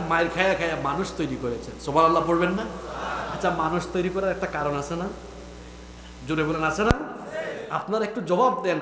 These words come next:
আর রাগ করেন না, আমি শেষ দিকে চলে আসছি তো। <laughs> তাই? মাশাআল্লাহ, শুরু হইছে।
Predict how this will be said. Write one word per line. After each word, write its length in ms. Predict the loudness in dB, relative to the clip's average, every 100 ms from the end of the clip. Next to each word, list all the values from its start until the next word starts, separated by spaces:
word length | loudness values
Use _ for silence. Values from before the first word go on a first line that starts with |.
| 4
আর 160 | 4
রাগ 140 | 8 6 6
করেন 240 | 4 6
না, 80 | 4
আমি 140 | 2 2
শেষ 280 | 4 4 4
দিকে 180 | 0 -2
চলে 220 | -2 0
আসছি 240 | 0 -2 -6
তো। 140 | -10
<laughs> 40 | -16 -18 -18 -14 -10 -8 -8 -8 -8 -8 -6 -6 -6 -8 -8 0 0 2 4 6 4 2 0 0 -2 0 -2 -2 -4 -4 -4 -4 6
তাই? 380 | 10 12 10 6 0 -4 -6 -6 -8 -6 -6 -6
মাশাআল্লাহ, 640 | -6 -4 -4 -6 -6 -6
শুরু 240 | -4 -2 0
হইছে। 260 | 0 -2